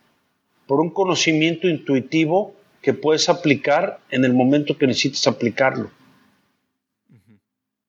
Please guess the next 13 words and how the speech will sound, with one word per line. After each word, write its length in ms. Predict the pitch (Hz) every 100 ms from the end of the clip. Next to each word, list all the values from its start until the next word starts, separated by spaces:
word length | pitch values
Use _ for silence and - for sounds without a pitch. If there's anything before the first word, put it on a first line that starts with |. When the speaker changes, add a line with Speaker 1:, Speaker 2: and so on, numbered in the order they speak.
| _ _ _ _ _
Speaker 1:
Entonces, 640 | - 139 160 131 - - _ _ -
veo 720 | 147 135 175 214 254 254 - _ _ _ _ _ _ _
cosas 460 | 151 170 196 170 139
muy 320 | 151 175 226
buenas 520 | 202 190 202 226 -
que 120 | -
ayudan 360 | 147 156 190 190
al 120 | 151
crecimiento 560 | 139 131 143 151 165 190
del 80 | 143
juego 220 | 170 170
en 60 | 151
general, 560 | 160 147 151 156 143